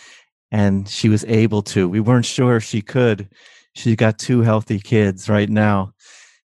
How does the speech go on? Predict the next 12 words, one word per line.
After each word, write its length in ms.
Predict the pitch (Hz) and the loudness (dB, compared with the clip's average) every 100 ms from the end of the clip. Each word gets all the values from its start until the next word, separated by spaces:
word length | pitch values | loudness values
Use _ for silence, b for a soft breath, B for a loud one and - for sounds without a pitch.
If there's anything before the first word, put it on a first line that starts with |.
| _ _ | _ _
She's 360 | - - 123 120 | -8 0 0 0
still, 1000 | - - _ 151 156 156 123 92 - _ _ _ _ | -6 -12 _ 0 2 2 2 -2 -10 _ _ _ _
she's 300 | - - 107 | -8 -4 -4
still 320 | - - 120 | -2 0 0
battling. 680 | 101 101 101 101 95 90 90 - b b b b b b _ - | 2 0 0 0 0 -2 -4 -14 b b b b b b _ -4
And 440 | 107 101 95 87 - _ _ _ B B B | 0 2 2 0 -6 _ _ _ B B B
she 200 | - 131 | -6 -4
brought 300 | 113 120 - | 0 0 0
me 80 | 131 | -2
this 220 | 113 - | -2 0
little 220 | 117 107 - | 0 0 0
angel, 720 | 104 107 101 92 78 - | 2 2 0 -4 -6 -12